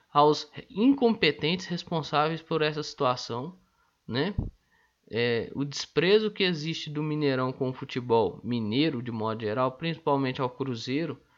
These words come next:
é algo patético. É algo patético. É, tem que ter muita calma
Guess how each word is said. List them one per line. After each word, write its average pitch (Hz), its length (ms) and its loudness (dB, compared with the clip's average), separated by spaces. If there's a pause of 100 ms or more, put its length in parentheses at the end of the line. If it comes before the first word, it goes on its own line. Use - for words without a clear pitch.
(240)
é 131 240 0
algo 160 560 0 (180)
patético. 185 720 2 (220)
É 110 100 -6
algo 135 280 2
patético. - 760 -4 (460)
É, 120 540 4 (1200)
tem 202 160 2
que - 80 -16
ter 196 80 6
muita 226 280 0
calma 214 540 2